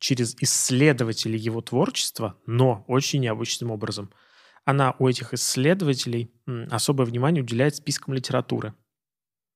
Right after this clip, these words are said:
То есть из серии есть исследователь, и он составляет список литературы, ну, потому что, поскольку они переезжа-, переезжали из одного города в другой, они составляли списки, чтобы ничего не потерялось, чтобы они понимали, что у них в библиотеке.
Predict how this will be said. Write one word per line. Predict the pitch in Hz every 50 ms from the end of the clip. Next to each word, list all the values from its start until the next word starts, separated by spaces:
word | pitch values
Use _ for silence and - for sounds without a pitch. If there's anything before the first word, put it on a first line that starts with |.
| _ _ _ _ _ _ _ _
То | - 131
есть | 120 -
из | 131 -
серии | - - 135 120 117
есть | 110 135 127 - -
исследователь, | 135 - - - 120 113 107 117 120 127 - - 214 269 -
и | - 165 147
он | 147 190 240 -
составляет | - 151 139 - 127 135 160 185 185
список | - - - 160 - 139 -
литературы, | 127 - 131 135 - 214 247
ну, | 214 165 143
потому | - 135 123
что, | - -
поскольку | - 139 - - 139 - -
они | 127 127
переезжа-, | 117 - 135 135 135 127 131 131 143 147 - -
переезжали | - 131 131 131 123 127 135 123 120
из | 110 117
одного | 123 127 127 127 120
города | 120 113 110 113 110
в | 104
другой, | 117 120 123 131 170 226 247 - - - - - - - - _ _ _
они | - 135 127
составляли | - - - - 131 123 123 123 127
списки, | - - - 226 - -
чтобы | - - 170 180
ничего | 165 147 - 143 147
не | 147
потерялось, | 139 - 123 - - 139 117 110 110 110 - -
чтобы | - - - 135
они | 123 123
понимали, | 120 127 127 139 165 180
что | 165 - - 143
у |
них | 143 135
в | 127
библиотеке. | 127 120 120 127 127 123 - 131 123 - - -